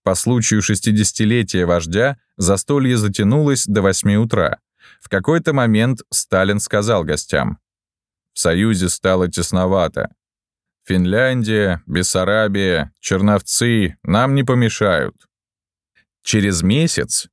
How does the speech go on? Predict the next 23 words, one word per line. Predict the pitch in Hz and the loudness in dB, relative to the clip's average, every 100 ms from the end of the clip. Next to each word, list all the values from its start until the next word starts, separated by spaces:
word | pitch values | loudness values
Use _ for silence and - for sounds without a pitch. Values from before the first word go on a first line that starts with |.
| _ | _
двадцать | - 90 98 - 85 | -2 2 2 0 -2
первого | 98 95 90 87 | 0 2 2 2
января | 90 98 101 120 139 87 | 0 0 0 0 0 -2
тысяча | - 90 - - 80 | -4 -4 -2 -2 0
девятьсот | 87 87 90 80 | 0 2 0 0
сорокового | 87 78 85 82 80 | -2 -2 0 0 -2
года, | 80 110 151 90 - - _ _ - | -2 -2 0 -2 -4 -10 _ _ -6
отметил | 120 - 190 165 104 | -4 0 0 0 -2
в | 80 | -2
дневнике | 92 90 95 98 | 0 2 2 0
Димитров, | 87 92 92 - - - _ _ _ | 0 2 0 -2 -6 -8 _ _ _
на | 95 | -2
дружеской | 113 143 135 120 - | 0 2 0 0 0
вечеринке | 107 104 131 131 110 95 | 0 2 0 2 0 0
по | 98 | -2
случаю | 98 117 104 101 | 0 0 0 0
дня | 92 104 | 0 0
рождения | 98 90 98 98 95 | 0 0 0 2 2
Ленина | 104 160 139 82 - - _ | 2 2 2 0 -2 -8 _
Сталин | - - 127 123 120 | -8 0 2 2 0
произнес | 113 117 104 104 92 | 0 0 2 0 0
тост. | - 85 - - _ _ _ _ _ _ _ _ _ | 0 0 -2 -8 _ _ _ _ _ _ _ _ _
«Пока | - 92 - 123 117 | -4 -4 0 0 0